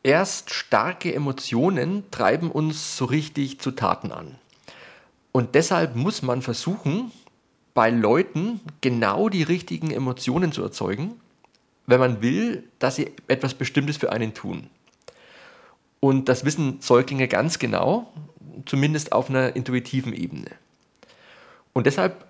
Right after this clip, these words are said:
schreien sie so lange, bis die Eltern alles Mögliche durchprobieren und schließlich genau das Richtige finden, was das Kind dann zufrieden macht.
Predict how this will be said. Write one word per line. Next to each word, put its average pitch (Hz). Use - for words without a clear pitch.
schreien 113
sie 156
so 160
lange, 156
bis 165
die -
Eltern 151
alles 185
Mögliche 147
durchprobieren 165
und 139
schließlich 156
genau 135
das 127
Richtige 147
finden, 156
was 120
das -
Kind 131
dann 123
zufrieden 113
macht. -